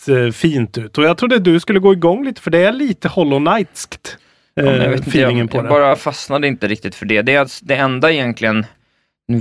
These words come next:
Speaker 2: fan buggar skiten ut totalt. Jag kan inte ens... Ja, men de lyfter Goat Simulator och liksom... Man bara,
Speaker 1: Ja,
Speaker 2: "Jo,
Speaker 1: men
Speaker 2: men tjena."
Speaker 1: snälla
Speaker 2: Alltså, vad
Speaker 1: nån,
Speaker 2: är det
Speaker 1: alltså.
Speaker 2: för
Speaker 1: Att
Speaker 2: någonting?
Speaker 1: ha med Goat.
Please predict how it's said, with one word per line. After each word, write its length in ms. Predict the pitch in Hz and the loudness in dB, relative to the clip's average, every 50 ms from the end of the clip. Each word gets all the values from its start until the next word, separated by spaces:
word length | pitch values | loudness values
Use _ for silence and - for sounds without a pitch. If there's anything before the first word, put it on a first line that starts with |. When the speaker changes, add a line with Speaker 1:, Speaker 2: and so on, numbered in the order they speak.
| - - | -4 -8
Speaker 2:
fan 360 | - - - 101 95 95 92 | -12 -12 -10 -8 -8 -8 -6
buggar 500 | - 110 104 98 95 101 98 98 98 98 | -4 -4 -4 -4 -4 -4 -4 -4 -4 -6
skiten 440 | - - 113 104 95 - - 101 101 | -6 -6 -6 -6 -6 -6 -6 -6 -6
ut 100 | 95 - | -6 -8
totalt. 460 | - 104 - - 139 123 - - - | -10 -12 -8 -6 -4 -4 -4 -6 -8
Jag 100 | 95 101 | -10 -10
kan 120 | 104 104 | -10 -10
inte 160 | 110 104 - 101 | -10 -8 -8 -8
ens... 420 | 92 92 - - - - - - _ _ _ _ _ _ _ _ _ _ _ _ _ _ _ | -8 -10 -12 -14 -14 -16 -18 -20 _ _ _ _ _ _ _ _ _ _ _ _ _ _ _
Ja, 340 | - 139 139 135 135 135 127 | 0 2 4 4 2 2 0
men 160 | 135 139 143 135 | -2 -4 -6 -4
de 200 | 139 139 135 135 | -2 -2 -2 -2
lyfter 300 | 131 135 - - - 120 | -4 -6 -6 -4 -4 -4
Goat 340 | 110 110 113 113 107 95 - | -2 0 0 0 -2 -4 -6
Simulator 640 | - - 104 98 95 95 95 92 90 - _ - 92 | -8 -8 -6 -4 -4 -2 -2 -4 -4 -4 _ -4 -4
och 80 | 90 | -4
liksom... 380 | 92 87 - - 92 92 90 90 | -4 -6 -8 -10 -8 -8 -6 -6
Man 200 | 90 92 92 90 | -6 -6 -6 -4
bara, 100 | 92 92 | -4 -2
Speaker 1:
Ja, 0 | |
Speaker 2:
"Jo, 60 | 95 | -2
Speaker 1:
men 80 | 98 98 | -2 -2
Speaker 2:
men 100 | 95 95 | -2 -4
tjena." 380 | - - - - 98 165 156 139 | -4 -6 -6 -4 0 0 2 2
Speaker 1:
snälla 260 | 139 139 127 117 117 | 2 0 0 -2 -2
Speaker 2:
Alltså, 200 | 113 113 117 117 | -2 -2 0 0
vad 120 | 110 110 107 | 0 0 0
Speaker 1:
nån, 100 | 110 110 | -2 -2
Speaker 2:
är 40 | 107 | -2
det 80 | 92 | -2
Speaker 1:
alltså. 160 | 76 69 65 - | -4 -4 -6 -8
Speaker 2:
för 160 | - - - | -8 -6 -6
Speaker 1:
Att 40 | 170 | -4
Speaker 2:
någonting? 180 | 151 - - | -4 -4 -2
Speaker 1:
ha 120 | - 180 180 | 0 0 2
med 480 | 180 170 156 147 151 175 185 175 160 139 | 2 0 0 2 2 2 2 0 0 -2
Goat. 380 | 135 117 110 107 - - - | -2 -2 -2 -4 -8 -14 -20